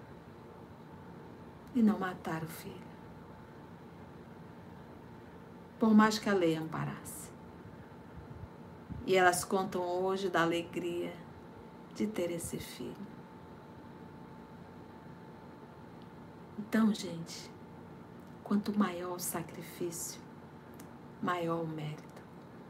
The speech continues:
Há casos de mães que dizem: olha, se você parir essa criança, você vai morrer.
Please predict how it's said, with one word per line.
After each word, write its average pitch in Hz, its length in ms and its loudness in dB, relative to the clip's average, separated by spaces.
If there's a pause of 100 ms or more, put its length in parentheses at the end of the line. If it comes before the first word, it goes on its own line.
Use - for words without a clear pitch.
(560)
Há 196 100 10
casos 214 440 10
de 214 80 8
mães 226 520 10
que 208 180 4
dizem: 208 220 4
olha, 185 140 6
se 185 160 -4
você 202 360 4
parir 220 440 8
essa 208 220 2
criança, 185 400 0
você 202 220 -2
vai 196 140 0
morrer. 196 300 -4